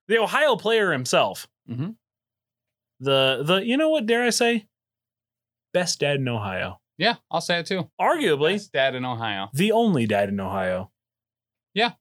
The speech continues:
Speaker 1: A lot of dads in Ohio tend to leave.
Speaker 2: The Oreo O's of Ohio.
Speaker 1: Oh, okay. Fantastic. Travis Fowler, of course, has given us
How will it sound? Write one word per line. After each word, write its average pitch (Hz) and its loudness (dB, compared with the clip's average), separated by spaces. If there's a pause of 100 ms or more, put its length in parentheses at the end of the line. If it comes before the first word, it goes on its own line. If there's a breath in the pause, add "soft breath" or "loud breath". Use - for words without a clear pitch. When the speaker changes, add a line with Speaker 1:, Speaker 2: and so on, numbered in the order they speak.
(100)
Speaker 1:
A - -12
lot 101 0
of 107 -2
dads 127 2
in 143 2
Ohio 202 0 (240)
tend 113 -2
to 127 0
leave. 104 -4
Speaker 2:
The 151 -2
Oreo 196 2
O's 151 0
of 117 -10
Ohio. 107 -4 (280)
Speaker 1:
Oh, 208 0 (320)
okay. 208 0 (200)
Fantastic. 185 0 (560 loud breath)
Travis 277 0
Fowler, 208 2
of 170 -2
course, 165 0 (960 loud breath)
has 156 0
given 294 2
us - 0